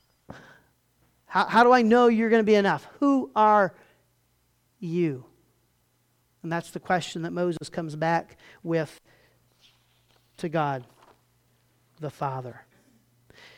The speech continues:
And the thing we have to realize is that we w-, we won't truly know who we are until we know who God is. He is the answer to my identity crisis. And I think about this today. I think,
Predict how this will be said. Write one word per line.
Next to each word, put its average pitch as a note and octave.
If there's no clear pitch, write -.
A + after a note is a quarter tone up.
And G#3
the G#3+
thing C#4+
we B3+
have G#3+
to A3+
realize F3+
is D3+
that F3
we F3
w-, E3+
we F3+
won't G3+
truly F#3+
know F3
who F3+
we F#3
are D3+
until D3+
we D#3+
know E3
who E3
God D3
is. D#3
He F#3
is E3
the E3
answer F3
to D#3+
my D#3
identity D3+
crisis. C#3+
And D#3+
I D#3
think G#3+
about D#3+
this -
today. F3
I D#3
think, A3+